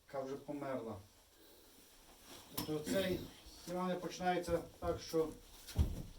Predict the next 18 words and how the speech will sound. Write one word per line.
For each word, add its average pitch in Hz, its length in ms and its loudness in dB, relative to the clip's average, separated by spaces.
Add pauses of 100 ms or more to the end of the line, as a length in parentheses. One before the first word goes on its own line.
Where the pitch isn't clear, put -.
(440)
«Во 147 100 -2
время 185 480 4
он 170 60 2
приступив, 165 460 -2
коли 170 120 2
Ісуса, 170 260 2
чоловік 175 420 0
некий, 180 520 2 (920)
і 170 80 0
йому 175 320 4
же 180 140 4
ім'я 185 300 6
Яїр, 196 320 6
і 170 100 2
той 196 200 6
князь 202 460 8
сонмищ 190 480 6
чубі. 127 320 0